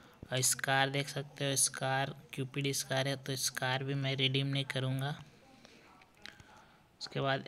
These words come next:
एमपी फ़ोर्टी देख सकते हो, ये single damage और range double वाला है। उसके बाद ये single damage और accuracy double वाला है। ये एमपी फ़ोर्टी भी है मेरे पास, ये बहुत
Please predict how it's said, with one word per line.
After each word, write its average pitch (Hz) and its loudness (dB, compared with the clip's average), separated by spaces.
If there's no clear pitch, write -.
एमपी 131 0
फ़ोर्टी 143 2
देख 143 0
सकते 143 -4
हो, 143 2
ये 139 4
single 139 0
damage 139 2
और 131 4
range 135 2
double 135 2
वाला 135 2
है। 139 -2
उसके - -4
बाद 131 0
ये 131 0
single 139 0
damage 135 0
और 135 4
accuracy 131 2
double 131 0
वाला 127 0
है। 143 -2
ये 147 4
एमपी 135 0
फ़ोर्टी 143 0
भी 147 4
है 143 10
मेरे 143 4
पास, 143 2
ये 139 4
बहुत 135 2